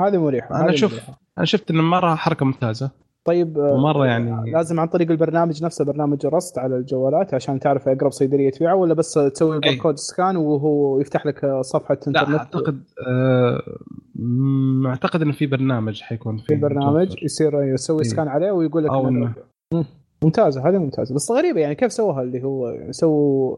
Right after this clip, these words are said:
Speaker 1: يعني يرفع لهم ال-، الصيدليات ترفع لهم الستوك عندهم، آه، عن طريق ال-، الداتابيس نفسها عشان
Speaker 2: هم
Speaker 1: تعرف إنه
Speaker 2: حيبدون
Speaker 1: أقرب.
Speaker 2: الحين فيه.
Speaker 1: هذه كويسة، هذه مريحة يعني. أتذكر واحد من الشباب قد مرة
Speaker 2: أنا
Speaker 1: قال
Speaker 2: الحين، أنا
Speaker 1: إنه
Speaker 2: مثلا خلاص، أنا أعرف إن أنا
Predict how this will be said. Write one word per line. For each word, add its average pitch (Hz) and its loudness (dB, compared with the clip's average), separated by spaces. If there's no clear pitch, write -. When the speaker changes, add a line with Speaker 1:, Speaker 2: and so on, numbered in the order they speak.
Speaker 1:
يعني - -12
يرفع 143 0
لهم 143 2
ال-، 131 0
الصيدليات 151 2
ترفع 151 0
لهم 143 0
الستوك 147 0
عندهم، 156 0
آه، 123 -8
عن 135 -4
طريق 139 4
ال-، 123 0
الداتابيس 139 2
نفسها 175 -2
عشان 127 0
Speaker 2:
هم 151 0
Speaker 1:
تعرف 165 -2
إنه - 2
Speaker 2:
حيبدون 185 0
Speaker 1:
أقرب. 208 0
Speaker 2:
الحين 180 0
فيه. - -4
Speaker 1:
هذه 294 2
كويسة، 156 0
هذه 208 0
مريحة 202 -2
يعني. 139 -12
أتذكر 156 -2
واحد 151 2
من 143 2
الشباب 151 2
قد 139 -4
مرة 147 2
Speaker 2:
أنا 226 2
Speaker 1:
قال 156 2
Speaker 2:
الحين، 139 0
أنا 175 2
Speaker 1:
إنه 233 0
Speaker 2:
مثلا 226 -2
خلاص، - -2
أنا 175 2
أعرف 180 -2
إن 160 0
أنا 156 0